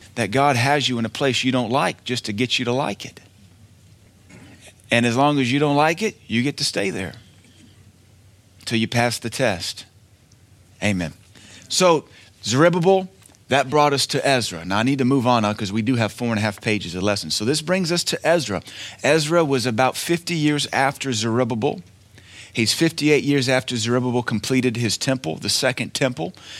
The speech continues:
Remember, the first temple, Solomon's temple, was totally wiped out.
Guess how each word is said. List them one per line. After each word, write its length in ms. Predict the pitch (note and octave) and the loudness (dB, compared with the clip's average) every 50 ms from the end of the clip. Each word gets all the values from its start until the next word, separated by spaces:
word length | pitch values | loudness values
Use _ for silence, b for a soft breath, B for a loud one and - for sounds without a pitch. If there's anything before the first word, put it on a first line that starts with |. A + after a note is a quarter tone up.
| B B B | B B B
Remember, 240 | B A2 A#2 B2 B2+ | B 0 2 2 2
the 100 | A2 A2+ | 0 -2
first 300 | - - C3+ C3 B2+ - | -2 -2 0 0 0 0
temple, 240 | - C#3 A#2 B2+ B2 | -2 -2 -2 -2 -4
Solomon's 400 | - - B2+ B2 B2+ B2 A#2+ - | -2 0 2 2 2 2 0 -2
temple, 240 | - C3+ A#2 G#2+ G2+ | -2 -4 -4 -4 -6
was 140 | F#2+ - | -8 -8
totally 400 | - - - C#3 C#3+ D#3 D#3 D#3 | -8 -4 0 2 2 2 2 2
wiped 380 | C#3 A#2 A2 G2+ F2 E2 - - | 2 4 2 2 2 0 -2 -4
out. 240 | D#2 C#2+ D#2+ E2 | -4 -4 -4 -6